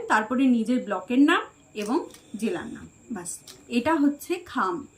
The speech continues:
আশা করছি এরপরে আর আপনাদের কোনো কনফিউশন থাকার কথা নয়, পুরোটা কন-, ক্লিয়ার হলো। এরপরে এছাড়াও আপনারা অনেকে অনেক কমেন্ট করেছেন, আর ফ-, ছবি নিয়েও অনেকের অনেক কনফিউশন, তিনটে ছবিতেই সব প্রত্যায়িত হবে কি না।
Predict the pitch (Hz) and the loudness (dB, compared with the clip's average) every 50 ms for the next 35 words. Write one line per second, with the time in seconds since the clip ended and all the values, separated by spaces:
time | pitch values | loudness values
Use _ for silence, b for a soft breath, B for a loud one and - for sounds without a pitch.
0 | B B B B B - - 247 277 311 330 330 349 349 330 339 - 381 370 262 | B B B B B 4 6 6 6 4 2 0 2 0 0 0 -2 -4 -2 0
1 | 262 285 320 - - 247 240 247 277 311 320 302 294 285 254 - 240 233 226 254 | 0 0 0 0 0 -2 0 2 2 2 2 2 0 0 0 0 -2 -2 -2 -2
2 | 254 262 254 285 294 285 214 202 202 - 220 226 - 302 302 277 - 214 180 - | -2 0 0 0 0 0 -2 -4 -4 -6 -8 -6 -4 -2 -2 -2 -4 -6 -4 -2
3 | - - 147 - 180 - - - 262 262 285 320 - 175 - - - _ B B | -2 -2 -2 -4 -6 -8 -4 0 4 4 6 6 4 2 -2 -6 -14 _ B B
4 | B B B B B B B B - - - - 277 285 285 302 302 302 285 285 | B B B B B B B B -20 -8 0 4 6 8 8 6 4 4 4 4
5 | 277 277 269 - - 277 277 285 285 302 269 302 285 320 - - B B B B | 4 4 4 2 2 4 4 6 6 4 4 4 4 2 2 0 B B B B
6 | B - 269 277 269 285 320 339 349 - - - - 269 269 285 285 - 277 277 | B 0 2 4 4 4 4 2 2 2 -2 -4 -2 0 0 0 2 2 2 4
7 | 269 302 349 359 339 339 339 320 330 330 349 349 311 269 262 269 277 277 330 339 | 6 6 6 6 6 6 4 4 4 6 6 4 6 4 4 4 2 2 2 2
8 | 320 254 240 254 302 320 - 277 247 226 240 269 311 294 302 285 262 254 240 - | 2 2 4 4 2 2 0 0 0 2 4 4 4 4 2 0 0 0 -2 -2
9 | - 277 359 440 - B B B B B B - - 226 - 320 320 - - 285 | -4 -4 -4 -4 -8 B B B B B B 2 4 6 6 6 4 0 -4 -4
10 | 254 - - - 302 277 302 330 349 359 381 392 392 359 330 339 330 339 339 320 | -4 -4 -2 0 4 6 8 8 8 6 4 2 2 4 4 4 4 2 2 2
11 | 311 294 311 285 302 294 285 285 294 285 262 - 311 294 294 285 294 294 302 294 | 2 2 2 2 4 4 4 4 4 0 -2 -2 -2 -2 0 2 2 2 2 2
12 | 294 311 - 285 294 254 277 240 277 277 285 285 269 - 294 277 254 254 262 247 | 2 0 0 0 0 2 2 2 2 2 2 2 2 2 0 -2 -2 -2 -2 -4
13 | 247 - 262 247 247 233 247 247 247 226 208 208 226 220 - 214 202 185 196 | -4 -4 -4 -4 -4 -2 -2 0 0 0 0 0 -2 -4 -4 -4 -4 -4 -6